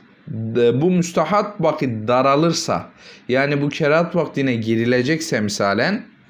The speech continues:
ondan öncesinde hemen ikindi namazını hemen kılıp daha sonrasında öğle namazı kılınabilir. Yani bu durumda tertip düşer. İkincisi, "ve nisyen",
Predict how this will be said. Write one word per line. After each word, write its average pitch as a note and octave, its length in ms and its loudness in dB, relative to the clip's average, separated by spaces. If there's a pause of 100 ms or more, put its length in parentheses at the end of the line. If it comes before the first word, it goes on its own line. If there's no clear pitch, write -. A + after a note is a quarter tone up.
(440)
ondan E3 600 0
öncesinde F#3 640 0
hemen F3 420 0
ikindi E3 460 -2
namazını B2 500 0
hemen E3 340 0
kılıp G#3+ 320 0
daha F3 180 2
sonrasında C3+ 500 -2
öğle C3 320 0
namazı A#2+ 420 -2
kılınabilir. B2 600 -2
Yani D3 300 -2
bu F3 120 2
durumda A#2+ 320 0
tertip F3+ 460 -2 (340)
düşer. C#3+ 340 0 (340)
İkincisi, D#3+ 600 0
"ve E3+ 160 2
nisyen", D#3+ 920 2